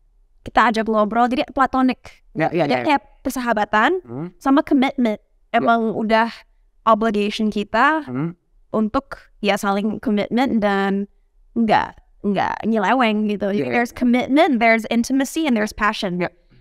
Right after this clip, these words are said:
Speaker 1: Kalau cinta dalam satu hubungan hanya ada satu sisi,
Speaker 2: Hmm.
Speaker 1: hanya passion atau hanya commitment
Speaker 2: Ya.
Speaker 1: atau hanya intimacy, biasanya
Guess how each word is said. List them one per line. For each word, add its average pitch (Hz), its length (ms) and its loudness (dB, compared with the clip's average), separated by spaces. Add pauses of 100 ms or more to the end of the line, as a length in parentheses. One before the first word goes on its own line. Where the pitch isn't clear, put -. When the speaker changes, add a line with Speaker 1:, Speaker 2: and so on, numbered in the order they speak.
(100)
Speaker 1:
Kalau 285 240 4
cinta 339 560 2
dalam 220 160 4
satu 233 180 -4
hubungan 240 380 -4
hanya 240 180 -4
ada 214 160 0
satu 277 380 2
sisi, 254 580 -6
Speaker 2:
Hmm. - 220 -10
Speaker 1:
hanya 262 320 2
passion 226 640 -2
atau - 180 -4
hanya 240 320 2
commitment 226 640 -2
Speaker 2:
Ya. - 240 -14
Speaker 1:
atau 226 160 -6
hanya 269 180 0
intimacy, 226 560 -2
biasanya 233 720 0